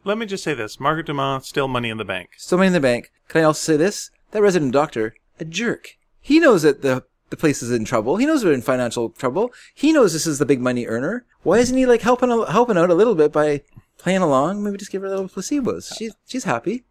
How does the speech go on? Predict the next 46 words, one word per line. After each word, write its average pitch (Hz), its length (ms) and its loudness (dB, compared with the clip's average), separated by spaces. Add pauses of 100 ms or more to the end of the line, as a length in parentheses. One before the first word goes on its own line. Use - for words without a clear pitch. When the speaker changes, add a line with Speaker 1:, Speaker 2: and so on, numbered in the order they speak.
(160)
Speaker 1:
Mm, 185 200 -14 (220)
I - 20 -20
don't - 40 -16 (180)
know. - 40 -2
Speaker 2:
What 196 100 4
are - 40 4
you, - 80 4
Speaker 1:
Maybe 127 160 -2
Hippo-, 151 160 0
Speaker 2:
ethics? - 300 -4
Speaker 1:
Hippo-, 143 260 -4
yeah, 180 160 2
Hippocratic 120 480 -4
oath. 185 180 -6 (600)
<laughs> - 80 -2 (880)
You 165 120 -2
know, 131 80 4
but 139 140 0
he 196 180 6
is 196 180 2
gonna 156 180 0
be 123 140 -2
fired 196 400 2
soon 113 240 -8
if 104 80 -10
he 110 80 -4
doesn't 107 300 -6
watch 113 220 -6
his, 95 220 -10
watch - 120 -8
Speaker 2:
Yeah, 147 220 2
Speaker 1:
himself. 90 340 -10
Speaker 2:
exact-, 127 480 -6
exactly. - 460 -12 (520)
So 131 380 -2
Missus 202 320 -4
Upjohn 139 640 0
is 117 220 -6
a 98 120 2
gullible 127 500 -2
hyp-, 127 180 -10 (260)
is 113 160 -8
a 104 60 -6
gullible 110 340 -2
hypochondriac. 85 760 -10
Speaker 1:
Sure. - 180 -10